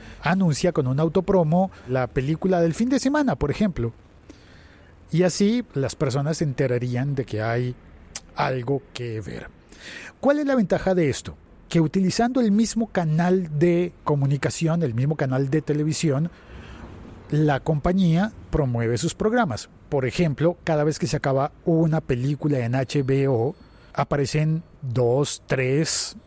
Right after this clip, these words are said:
o cuatro autopromos que dicen, "No se pierda esta noche la serie El Hipnotista, El Hipnotizador", ¿cómo se llama? Bueno,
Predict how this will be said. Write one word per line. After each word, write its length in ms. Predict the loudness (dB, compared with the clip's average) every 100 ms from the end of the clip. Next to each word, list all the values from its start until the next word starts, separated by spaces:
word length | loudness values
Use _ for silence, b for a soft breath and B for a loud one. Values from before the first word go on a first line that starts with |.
| -8
o 280 | -2 0 0
cuatro 580 | 0 0 0 0 0 0 -8 -10
autopromos 840 | -4 -2 -2 -2 0 0 -2 -4 -14 -18 -4
que 120 | 0
dicen, 560 | 0 2 0 2 0
"No 120 | 0 0
se 120 | 2
pierda 320 | 2 2 2
esta 180 | 2 2
noche 640 | 2 2 2 2 2 2
la 160 | 2 0
serie 960 | 2 2 2 2 4 4 2 2 0 -4 -8 -10 -20 -20 -12
El 300 | -4 -2 0
Hipnotista, 1000 | 0 0 0 0 0 0 0 -2 0 0
El 120 | -2
Hipnotizador", 720 | -2 -2 -4 -4 -4 0 0
¿cómo 160 | -2 -6
se 100 | -6
llama? 220 | -6 -6
Bueno, 320 | -4 -4 -4